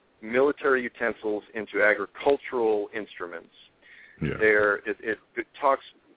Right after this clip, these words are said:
Speaker 2: in multiple places about them rebuilding the cities, rebuilding the ancient ruins. So why
Speaker 1: Yeah.
Speaker 2: couldn't they be using weapons for fuel? I, I don't, I don't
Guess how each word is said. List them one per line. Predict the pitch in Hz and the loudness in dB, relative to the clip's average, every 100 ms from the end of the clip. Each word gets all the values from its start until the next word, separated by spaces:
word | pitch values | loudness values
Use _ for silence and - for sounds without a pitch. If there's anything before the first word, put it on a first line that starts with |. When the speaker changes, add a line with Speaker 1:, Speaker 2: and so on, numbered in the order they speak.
| _ | _
Speaker 2:
in | 113 107 | -14 -12
multiple | 117 147 165 147 | 0 0 0 -6
places | - 131 - 101 | -4 -4 -4 -12
about | 98 104 104 | -2 0 0
them | 107 104 | -4 -6
rebuilding | 104 143 151 151 156 143 131 | -8 -10 0 2 2 -2 -4
the | 120 - | -8 -8
cities, | 135 117 95 90 | -6 -4 -6 -12
rebuilding | 95 131 151 156 151 139 113 | -10 -8 0 0 2 -2 -6
the | 107 - | -10 -10
ancient | 123 131 - 123 | -10 -10 -10 -10
ruins. | 117 135 131 95 - _ _ - - - _ | -4 0 0 -2 -6 _ _ -20 -20 -20 _
So | 135 | 0
why | 127 147 | 4 4
Speaker 1:
Yeah. | - | 4
Speaker 2:
couldn't | 175 147 | 0 -2
they | 131 127 | -2 -2
be | 120 | -6
using | 113 131 110 113 101 | -8 -8 -6 -6 0
weapons | 110 110 110 110 - - _ | 0 0 -4 -8 -12 -20 _
for | - 143 - | 0 0 0
fuel? | 190 180 104 - - | 0 0 -2 -8 -2
I, | 107 - | -2 2
I | 127 | 2
don't, | 135 - | 2 2
I | 139 | 2
don't | 151 | 0